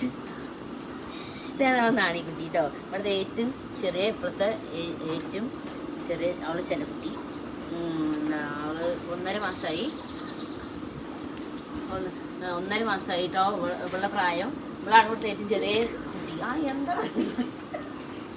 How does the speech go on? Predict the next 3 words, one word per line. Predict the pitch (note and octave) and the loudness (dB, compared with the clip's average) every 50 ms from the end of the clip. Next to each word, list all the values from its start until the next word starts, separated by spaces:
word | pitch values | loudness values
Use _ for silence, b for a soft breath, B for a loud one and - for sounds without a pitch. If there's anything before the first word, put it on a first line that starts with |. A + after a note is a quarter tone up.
| - - - - - - - - - - - | -8 -8 -8 -8 -8 -8 -8 -8 -8 -2 0
കുഞ്ഞുണ്ണീനെ | A#3+ A3+ B3 B3+ B3+ C4 C4+ C#4+ D4+ D4 C#4+ - | 2 4 4 4 4 4 4 2 2 0 0 0
പരിചയപ്പെടുത്താൻ | - A3 A3 A3+ B3 A#3 A3+ A3 A3+ A3 | 0 0 0 0 0 -2 -2 -2 0 0
വേണ്ടിയിട്ടാണ്. | A3 G#3 F#3+ G3 G3 F3+ F3 - - | 0 0 0 -2 -2 -2 -2 -4 -4